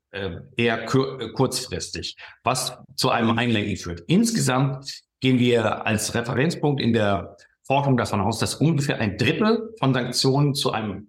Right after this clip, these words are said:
Kurswechsel beitragen. Aber eben, da gibt es eine große, große, äh, Spannweite.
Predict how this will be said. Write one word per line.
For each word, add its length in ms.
Kurswechsel 880
beitragen. 1040
Aber 320
eben, 320
da 80
gibt 220
es 140
eine 120
große, 560
große, 1000
äh, 400
Spannweite. 920